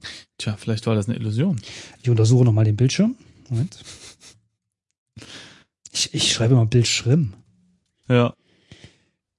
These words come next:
Speaker 2: Äh, ah, hä? Wenn ich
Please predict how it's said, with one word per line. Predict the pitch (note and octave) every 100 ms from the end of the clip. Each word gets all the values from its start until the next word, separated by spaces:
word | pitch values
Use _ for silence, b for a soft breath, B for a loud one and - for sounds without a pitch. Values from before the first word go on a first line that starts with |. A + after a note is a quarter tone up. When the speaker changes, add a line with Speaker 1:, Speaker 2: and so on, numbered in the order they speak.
| _ _ _ _ _ _ _ -
Speaker 2:
Äh, | B2 A2 - -
ah, | - B2+ A2+ F#2+
hä? | B2 F3 _ _
Wenn | - A#2+
ich | A2+